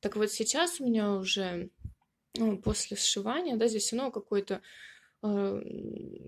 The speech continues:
какие-то миллиметры ушли на шов еще, да, то есть сейчас у меня сорок с половиной ширина. Могу предположить, что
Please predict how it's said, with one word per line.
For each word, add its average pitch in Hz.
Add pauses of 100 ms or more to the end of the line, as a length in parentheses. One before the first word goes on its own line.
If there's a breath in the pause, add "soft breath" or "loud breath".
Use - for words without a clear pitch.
какие-то 220 (180)
миллиметры 226
ушли 202
на 196
шов -
еще, 254
да, 226
то 233
есть -
сейчас 320
у 254
меня 233
сорок 214
с -
половиной 180
ширина. 269 (720 loud breath)
Могу 226
предположить, 233
что 202